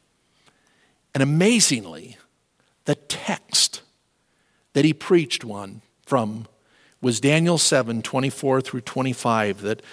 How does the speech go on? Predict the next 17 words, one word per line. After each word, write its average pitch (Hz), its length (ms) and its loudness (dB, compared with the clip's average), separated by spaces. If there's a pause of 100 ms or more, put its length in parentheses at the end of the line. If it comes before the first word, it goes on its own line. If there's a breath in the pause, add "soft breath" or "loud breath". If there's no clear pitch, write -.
(200 loud breath)
talks - 340 2
about 170 260 4
the 165 80 2
little 165 300 6
horn 165 380 2
of 123 100 -2
the 131 80 -2
kingdom 151 480 0
which 120 260 -2 (160 loud breath)
would 165 140 4
arise 156 560 6
after 147 260 2
the 127 120 -4
ten 185 320 0
horns 131 400 0
or 127 80 -2
kingdoms 160 480 -2